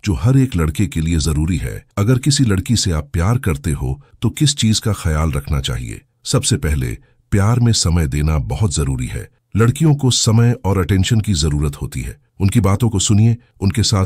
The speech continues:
क्वालिटी टाइम बिताइए और उन्हें महसूस कराइए कि आप उन्हें कितना महत्वपूर्ण समझते हैं। दूसरी बात, सम्मान दिखाना बहुत जरूरी है।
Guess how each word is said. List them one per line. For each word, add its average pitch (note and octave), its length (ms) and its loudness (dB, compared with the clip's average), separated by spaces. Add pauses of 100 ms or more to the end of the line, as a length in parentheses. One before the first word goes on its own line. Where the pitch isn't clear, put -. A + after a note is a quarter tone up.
(120)
क्वालिटी G2+ 340 0
टाइम D#2 240 0
बिताइए C#2 480 -4 (340)
और G2+ 100 2
उन्हें G#2 160 6
महसूस E2+ 520 2
कराइए B1+ 480 -4 (280)
कि - 80 -4
आप G#2+ 240 0
उन्हें G#2+ 180 4
कितना B2 400 0
महत्वपूर्ण F2+ 720 2
समझते C#2 460 -4
हैं। C#2 180 -6 (340)
दूसरी G#2 340 2
बात, A#1 320 -8 (400)
सम्मान G#2+ 500 2
दिखाना C#2 480 -2 (300)
बहुत C#2+ 280 -2
जरूरी C2+ 320 -4
है। A1 180 -10